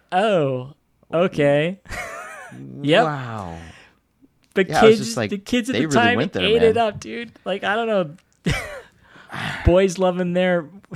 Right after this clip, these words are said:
Speaker 1: <laughs> gir-, girly
Speaker 2: I
Speaker 1: cartoons.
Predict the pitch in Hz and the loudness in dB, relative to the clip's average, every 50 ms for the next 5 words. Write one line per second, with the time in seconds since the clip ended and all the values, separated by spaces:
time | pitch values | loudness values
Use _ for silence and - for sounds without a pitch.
0 | - - - - - - - - - - - - - - - 180 175 - - 147 | -10 -10 -12 -14 -20 -20 -20 -20 -20 -14 -12 -12 -12 -10 -8 -10 -10 -10 -12 -16
1 | - - - 170 165 175 175 175 180 180 190 196 165 - - - - 175 170 185 | -16 -10 -6 -2 -2 0 -2 -2 -2 -2 -2 -2 -2 -2 -4 -4 -2 0 0 0
2 | 208 208 202 - - - - | 0 0 -2 -4 -6 -8 -8